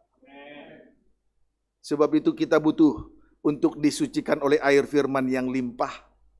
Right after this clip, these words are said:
Speaker 2: Kiranya dapat dipahami dengan baik. Kemudian strip yang kedua, diurapi dengan minyak, yakni roh Allah yang suci.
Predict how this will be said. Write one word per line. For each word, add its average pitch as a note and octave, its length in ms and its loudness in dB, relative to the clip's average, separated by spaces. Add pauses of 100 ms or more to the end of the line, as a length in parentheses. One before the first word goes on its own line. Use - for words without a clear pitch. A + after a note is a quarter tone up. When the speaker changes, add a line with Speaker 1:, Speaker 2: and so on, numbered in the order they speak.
(1080)
Speaker 2:
Kiranya C3+ 460 0
dapat C3+ 180 -2
dipahami B2+ 380 0
dengan A#2 260 -2
baik. B2 320 -2 (720)
Kemudian E3+ 540 6
strip F3 320 4
yang E3+ 100 6
kedua, E3 560 6 (400)
diurapi A3+ 1300 10
dengan G#3 400 8
minyak, A#3 400 6 (960)
yakni A3+ 480 12
roh B3+ 240 12
Allah D4+ 480 12
yang C#4+ 320 12
suci. B3+ 640 12